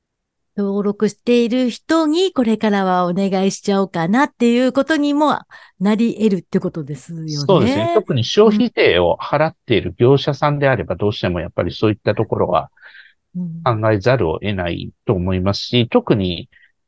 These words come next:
Speaker 2: 外注のその仕事が多い職種、例えば建設業の方とか、そういった、まあ、業務委託で仕事いろいろ、アイティーの方とかもそうですかね、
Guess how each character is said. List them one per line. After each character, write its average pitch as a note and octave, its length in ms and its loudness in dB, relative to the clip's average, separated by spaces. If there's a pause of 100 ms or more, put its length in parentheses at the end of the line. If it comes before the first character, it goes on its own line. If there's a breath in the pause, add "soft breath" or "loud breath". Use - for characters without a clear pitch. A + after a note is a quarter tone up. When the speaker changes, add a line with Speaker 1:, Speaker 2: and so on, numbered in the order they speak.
(100)
Speaker 2:
外 G#3 300 2
注 G#3+ 440 -6
の G3 380 0 (180)
そ - 220 -2
の B2+ 140 2
仕 - 260 -4
事 C3 260 0
が A2+ 240 0
多 D3 280 4
い - 280 -6
職 - 340 -6
種、 G2+ 160 -6
例 G#2+ 280 -2
え F#2+ 60 -2
ば E2+ 340 -2
建 A#2 240 0
設 A2 300 -4
業 E2+ 180 -2
の F2+ 140 -8
方 F#2 360 -2
と F2+ 140 -12
か、 F2 320 -2 (480 soft breath)
そ - 140 0
う - 20 0
い F#2+ 60 -2
っ - 20 -20 (340)
た、 F2 440 0
ま A#2 120 0
あ、 - 40 -6
業 C3+ 180 2
務 C#3+ 240 0
委 G3 120 -2
託 A2+ 300 -2
で E2 140 -6
仕 - 200 -4
事 F#2+ 280 0
い F2 80 0
ろ F2+ 160 0
い - 20 -2
ろ、 E2 220 -2
ア A2 60 0
イ G#2 80 -4
テ - 120 -6
ィ F#2 360 -4
ー F2+ 40 -8
の F2 100 -6
方 F#2 240 -4
と F2 100 -6
か - 60 -10
も F2+ 100 -12
そ - 160 -2
う - 20 -6
で F2 100 -10
す - 80 -18
か G#2 140 -6
ね、 F3 180 0